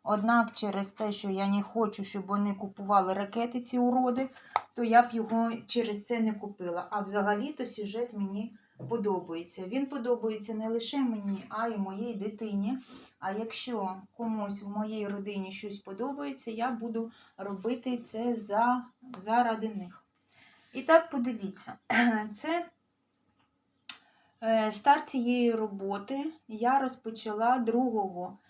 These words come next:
серпня дев'ятнадцятого року, дівчата, уявіть, дев'ятнадцятого року. Шила я його сорок п'ять днів.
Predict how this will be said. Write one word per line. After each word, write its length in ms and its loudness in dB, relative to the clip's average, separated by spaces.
серпня 800 4
дев'ятнадцятого 1400 2
року, 400 -8
дівчата, 640 -10
уявіть, 500 -10
дев'ятнадцятого 1120 -2
року. 340 -16
Шила 420 4
я 260 6
його 640 0
сорок 540 4
п'ять 380 0
днів. 480 -8